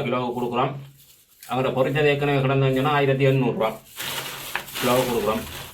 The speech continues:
வேணுமென்னு சொன்னால் கமெண்ட்ஸில் சொல்லுங்க. வெளிநாட்டு தேவைக்கும் செய்து உடனே தரலாம். இன்றைக்கு சொன்னீங்கன்னா நாளைக்கு, நாளன்றைக்கு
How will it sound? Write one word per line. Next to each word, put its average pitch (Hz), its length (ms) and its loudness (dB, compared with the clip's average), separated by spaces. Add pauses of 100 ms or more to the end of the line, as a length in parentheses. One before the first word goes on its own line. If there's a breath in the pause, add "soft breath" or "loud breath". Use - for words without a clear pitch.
(1300)
வேணுமென்னு 139 360 4
சொன்னால் 143 260 0 (1000)
கமெண்ட்ஸில் 123 380 -2
சொல்லுங்க. 123 360 2
வெளிநாட்டு 135 400 2
தேவைக்கும் 131 380 2 (140)
செய்து 131 220 4
உடனே 131 260 2
தரலாம். 104 280 -2 (400)
இன்றைக்கு 131 260 0
சொன்னீங்கன்னா 127 380 -2
நாளைக்கு, 131 320 0 (100)
நாளன்றைக்கு 123 400 -2